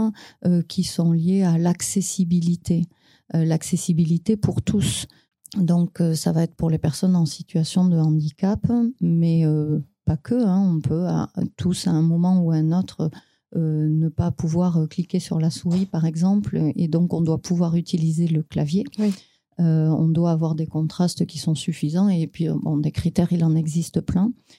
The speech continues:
Speaker 1: Euh, et le référencement naturel en tient compte de plus en plus aussi, donc les moteurs de recherche. Il y a aussi l'aspect R G P D, euh, le respect des données, euh, donc personnelles, euh, euh, du visiteur,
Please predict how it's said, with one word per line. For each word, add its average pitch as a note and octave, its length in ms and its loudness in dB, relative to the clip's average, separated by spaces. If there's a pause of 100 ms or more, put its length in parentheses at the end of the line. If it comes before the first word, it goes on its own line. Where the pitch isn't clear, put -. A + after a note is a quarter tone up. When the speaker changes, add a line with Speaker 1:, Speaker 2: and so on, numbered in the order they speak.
(220)
Speaker 1:
Euh, E3 240 0
et F3+ 100 0
le F3+ 80 4
référencement F3+ 600 0
naturel F3+ 460 0
en F#3 100 2
tient E3+ 240 0
compte G3+ 260 0
de F3 80 0
plus F3 280 -2
en E3+ 100 2
plus - 300 -4
aussi, - 440 -10
donc D#3 220 -2
les - 80 -8
moteurs E3 320 -4
de E3 80 0
recherche. D#3 560 -4 (400)
Il E3 60 -2
y - 20 2
a D#3+ 60 2
aussi E3 260 -2
l'aspect E3 420 -2
R E3+ 120 2
G E3+ 160 2
P E3 160 -2
D, G3+ 340 0 (380)
euh, E3+ 180 2
le E3 100 2
respect E3+ 360 -2
des D#3 160 0
données, F3 440 2
euh, D#3 140 2
donc D#3+ 260 0
personnelles, E3+ 680 2
euh, D#3 260 2 (500)
euh, D#3 200 2
du D3+ 160 0
visiteur, E3+ 760 0